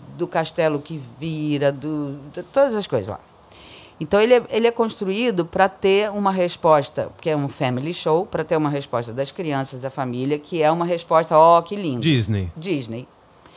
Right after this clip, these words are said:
Speaker 1: Não tô criticando, ele é construído assim. Durante o nosso processo aqui da Bela e a Fera, a gente, eu tinha muitas conversas com o elenco,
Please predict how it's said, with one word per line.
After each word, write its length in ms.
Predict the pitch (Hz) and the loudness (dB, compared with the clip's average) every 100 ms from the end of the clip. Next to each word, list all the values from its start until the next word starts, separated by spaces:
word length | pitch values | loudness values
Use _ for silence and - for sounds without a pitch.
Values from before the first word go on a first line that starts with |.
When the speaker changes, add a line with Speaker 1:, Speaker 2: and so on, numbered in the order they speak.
| - - | -20 -10
Speaker 1:
Não 80 | 170 | -6
tô 140 | 170 | -4
criticando, 640 | 202 233 - - 151 120 - | -2 -2 -4 0 0 0 -6
ele 180 | 151 160 | -2 0
é 80 | 185 | 0
construído 440 | 196 185 180 175 | -2 -8 -8 -6
assim. 280 | 202 - - - - - - - - - - - - - - _ - - - _ _ _ - | -6 -8 -16 -16 -20 -20 -20 -20 -20 -20 -20 -20 -20 -20 -20 _ -20 -20 -20 _ _ _ -10
Durante 680 | 208 165 269 302 247 233 190 | -6 -2 0 4 2 2 0
o 20 | |
nosso 280 | 175 160 - | 2 2 -2
processo 480 | 156 151 156 135 139 | -6 -2 0 0 -2
aqui 180 | 135 | -6
da 100 | 127 | -4
Bela 180 | 123 120 | -2 -2
e 20 | |
a 40 | 117 | -2
Fera, 440 | 165 165 156 135 - - | 0 2 2 0 -6 -8
a 100 | 139 | -6
gente, 320 | 147 170 165 | -4 -6 -8
eu 120 | 175 160 | -6 -6
tinha 180 | 185 | -4
muitas 280 | 185 208 262 | -6 -4 -6
conversas 380 | - 175 160 147 | -4 -2 -2 -2
com 120 | 143 | -4
o 20 | |
elenco, 240 | 143 156 | -2 -2